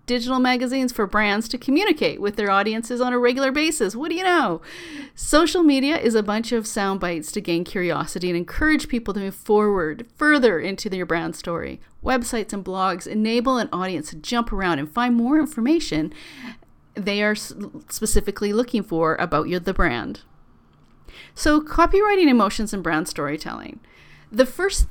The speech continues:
thing to take into consideration is the image and values of the brand, because the customers need to identify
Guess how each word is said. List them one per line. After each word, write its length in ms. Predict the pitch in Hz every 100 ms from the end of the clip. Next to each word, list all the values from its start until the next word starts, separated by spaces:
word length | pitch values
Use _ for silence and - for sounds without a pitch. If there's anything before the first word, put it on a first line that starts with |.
| -
thing 440 | 254 254 247 247
to 160 | 247 226
take 260 | - 202
into 160 | 208 202
consideration 800 | 208 185 185 165 165 - 226 226
is 400 | - 190 190 185
the 180 | - 214 226
image 340 | 247 226 214
and 140 | 185
values 440 | 165 143 156 160 165
of 80 | 165
the 40 |
brand, 360 | - - - -
because 360 | 233 - 294
the 100 | -
customers 720 | - - - 349 - 254 240 233
need 260 | 233 254 -
to 120 | 269
identify 600 | 254 269 294 165 165